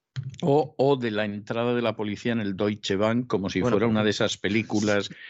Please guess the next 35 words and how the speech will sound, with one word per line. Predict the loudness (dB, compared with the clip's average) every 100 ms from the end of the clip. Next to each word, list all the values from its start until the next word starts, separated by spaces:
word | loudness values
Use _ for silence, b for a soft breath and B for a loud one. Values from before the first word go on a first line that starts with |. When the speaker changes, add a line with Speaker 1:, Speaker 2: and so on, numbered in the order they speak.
| B -2
Speaker 1:
de | -2 2
Hollywood | 2 4 4 2 0
que | -2
de | 0
pronto | 0 2 0
empieza | 0 0 0
a |
entrar | -2 -2 -2
gente | -4 -2 -2
con | -2 -2
chalecos | -2 0 0 0
donde | 0 0 0
pone | 2 0
F | 0 0
B | 0 0
I, | -2
¿no? | -4 -6 -4
O | -2
sea | 0 0
Speaker 2:
Sí, | -2
sí, |
Speaker 1:
que | -4 -6
Speaker 2:
sí. | -10 B B B B -4
Como | -2 0
pasó | 0 0
en | 0
su | 2
día | 2 2
también | 0 0 0 2
con | 2
el |
Banco | 0 -2
Santander | -2 -4 -2 0 2 2
y | -2
el, | -4